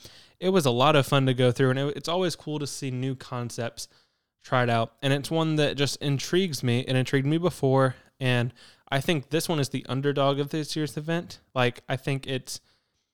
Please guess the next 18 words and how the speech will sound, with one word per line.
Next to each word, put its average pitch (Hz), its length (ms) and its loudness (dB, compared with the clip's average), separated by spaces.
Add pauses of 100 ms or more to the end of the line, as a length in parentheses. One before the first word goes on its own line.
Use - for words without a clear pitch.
(260)
it's - 140 -6
had 165 340 -2
low 131 340 -2
wait 151 260 -6
times 120 520 -6
a 120 80 -6
lot, 120 460 -2
and 127 120 -2
I've, 123 280 0
I 131 80 0
saw 147 300 -4
no 131 300 -2
one 165 180 0
in 117 100 -2
line 110 160 -2
at 110 140 -8
one 135 100 -4
point, - 260 -8